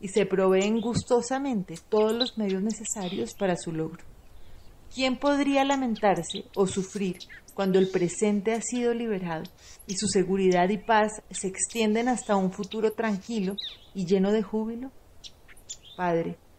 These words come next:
cometimos errores en el pasado, pero ahora elegimos valernos del presente para ser libres.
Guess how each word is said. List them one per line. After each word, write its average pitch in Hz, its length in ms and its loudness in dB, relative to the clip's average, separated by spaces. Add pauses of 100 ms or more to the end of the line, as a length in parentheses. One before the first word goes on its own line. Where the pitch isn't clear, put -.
(160)
cometimos 226 520 0
errores 233 380 2
en 254 80 -2
el 233 120 -2
pasado, 180 500 -8 (420)
pero 190 200 4
ahora 180 200 6
elegimos 226 720 0
valernos 208 600 0
del 254 200 -4
presente 214 600 -4
para 175 260 -4
ser 170 280 -6
libres. 185 500 -8